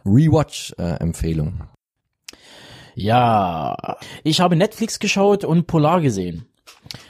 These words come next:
Speaker 2: Das ist eine Realverfilmung des gleichnamigen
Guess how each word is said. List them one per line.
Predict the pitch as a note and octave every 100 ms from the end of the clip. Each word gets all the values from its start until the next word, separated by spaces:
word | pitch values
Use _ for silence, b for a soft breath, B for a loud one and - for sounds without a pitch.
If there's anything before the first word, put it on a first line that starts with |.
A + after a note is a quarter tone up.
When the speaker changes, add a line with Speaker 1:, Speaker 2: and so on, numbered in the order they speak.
| B
Speaker 2:
Das | A#2+ D#3+
ist | F3
eine | F3 E3 E3 E3 D#3 - _
Realverfilmung | C3+ C3+ E3 A3+ G#3 - F#3 G3 G#3+ G#3+ G#3 - - _ B B B B B _ -
des | C#3+ - -
gleichnamigen | - A#2+ F3 E3+ D#3+ D3+ D3 C#3+